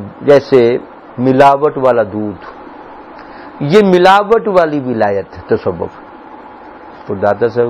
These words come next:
کہہ رہے ہیں، یہ تصوف تو اتنی خالص چیز کا نام ہے، خالص دین کی محبت، خالص اللہ کے رسول کی محبت، خالص اللہ کی محبت، یہ تینوں محبتیں جب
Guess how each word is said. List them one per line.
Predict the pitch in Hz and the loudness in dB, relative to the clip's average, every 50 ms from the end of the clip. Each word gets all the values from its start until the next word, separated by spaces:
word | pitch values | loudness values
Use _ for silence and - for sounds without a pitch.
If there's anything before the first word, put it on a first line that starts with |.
| 117 | -2
کہہ | 123 131 | -6 -6
رہے | 151 160 | -6 -6
ہیں، | 139 127 | -8 -8
یہ | 131 120 - | -8 -8 -6
تصوف | - 104 - - 117 117 117 117 131 143 135 - - | -8 -8 -6 -4 -4 -4 -4 -4 -6 -8 -8 -8 -8
تو | 120 | -8
اتنی | 117 107 - - 113 110 | -8 -8 -8 -10 -10 -10
خالص | - - - 104 104 110 117 135 151 151 - - - | -10 -8 -4 0 0 0 0 0 -4 -8 -8 -10 -10
چیز | 113 107 98 98 | -10 -10 -8 -8
کا | - 101 | -8 -8
نام | 95 95 101 104 104 98 92 | -6 -6 -6 -6 -6 -8 -12
ہے، | 92 95 92 - - - - - - - - - - - - - - - - | -14 -14 -16 -16 -16 -18 -20 -20 -20 -20 -20 -20 -20 -20 -20 -20 -20 -18 -16
خالص | - - - 107 107 110 117 123 127 143 143 - - - - - - - 107 98 98 | -8 -2 2 4 4 4 4 2 2 0 0 -2 -6 -18 -20 -20 -16 -14 -10 -6 -4
دین | 113 120 123 131 123 | -2 -2 -2 -2 -4
کی | 123 147 | -4 -4
محبت، | 143 147 139 139 139 139 139 156 165 - - - - - - - - - - - - - - - - - - - - | -2 0 0 -2 -2 -2 -2 -4 -4 -6 -10 -20 -20 -20 -20 -20 -20 -20 -20 -20 -20 -20 -20 -20 -20 -18 -12 -4 2
خالص | 117 117 120 120 123 127 135 - - - - - - - | 4 4 4 4 4 2 0 -2 -4 -8 -18 -16 -8 -4
اللہ | 120 117 117 120 123 120 117 113 113 | -2 0 0 2 0 0 -2 -4 -4
کے | 117 | -4
رسول | 107 101 - - 113 117 120 123 | -4 -4 -4 -4 -4 -4 -4 -4
کی | 135 143 | -6 -6
محبت، | 135 139 131 131 127 127 139 139 147 - - - - - - - - - - - - - - - | -6 -6 -6 -6 -6 -6 -8 -8 -8 -10 -18 -20 -20 -20 -20 -20 -20 -20 -20 -20 -16 -10 -4 2
خالص | 117 120 127 131 139 143 156 156 156 - - - - | 4 4 4 4 2 0 -2 -2 -4 -6 -8 -2 -2
اللہ | 139 143 151 165 175 156 143 - | 0 0 0 -2 -2 -2 -2 -6
کی | 139 123 | -6 -4
محبت، | 113 107 98 92 90 87 95 92 87 - - - - - - - - - - - | -2 -2 -2 -4 -4 -4 -4 -4 -6 -8 -14 -20 -20 -20 -20 -20 -20 -18 -12 -8
یہ | 120 127 143 165 156 - - - | -4 0 2 2 0 0 -4 -6
تینوں | - 170 175 185 190 196 196 196 196 196 | -4 -2 -2 -2 -2 -4 -4 -4 -4 -4
محبتیں | 190 185 160 147 139 139 139 143 147 139 143 156 156 160 160 160 160 160 139 113 104 95 98 120 | -2 -2 -2 0 0 0 -2 -2 -6 -6 -2 0 0 0 0 -2 -2 -4 -6 -8 -12 -6 0 4
جب | 196 233 247 | 6 6 6